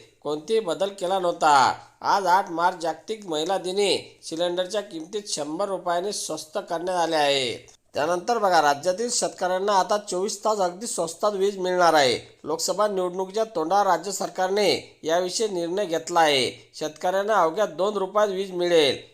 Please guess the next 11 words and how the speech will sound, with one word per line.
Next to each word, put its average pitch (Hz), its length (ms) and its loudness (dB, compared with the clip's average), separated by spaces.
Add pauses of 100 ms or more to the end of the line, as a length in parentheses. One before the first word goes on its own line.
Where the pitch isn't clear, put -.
या 196 140 -2
सर्व 175 360 -2
योजनेच्या 185 500 2
घोषणावारा 175 720 4 (280)
मुख्य, 135 320 -14
मुख्य 190 300 -6
उपमुख्यमंत्री 196 880 0 (320)
तथा 190 200 0
ऊर्जामंत्री 190 640 -2
देवेंद्र 175 440 0
फडणवीस 170 520 2